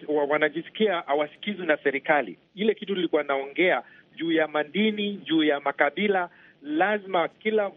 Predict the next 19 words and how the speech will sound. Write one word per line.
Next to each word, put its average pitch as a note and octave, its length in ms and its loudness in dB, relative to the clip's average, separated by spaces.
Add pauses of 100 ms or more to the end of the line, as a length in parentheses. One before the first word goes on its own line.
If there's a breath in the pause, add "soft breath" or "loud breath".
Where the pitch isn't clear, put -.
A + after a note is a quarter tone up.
(160)
demokrasia E3+ 540 -2
ya E3+ 120 2
Afrika F3+ 400 -4
lazima F#3+ 600 -2 (800)
iingize E3+ 600 0
kila G3 300 0
mtu E3+ 320 -8
katika D#3 640 0
uongozi, D3 680 -2 (300 loud breath)
na D#3+ 160 2
mtu G#3 280 -2
akichanguliwa D#3 880 0 (280 loud breath)
si A3 120 -4
lazima F3 440 0
hahudumie C#3+ 880 0
wale F#3+ 240 2
watu E3 280 0
walimchagua C3 680 -2 (200 loud breath)
ama D3+ 260 0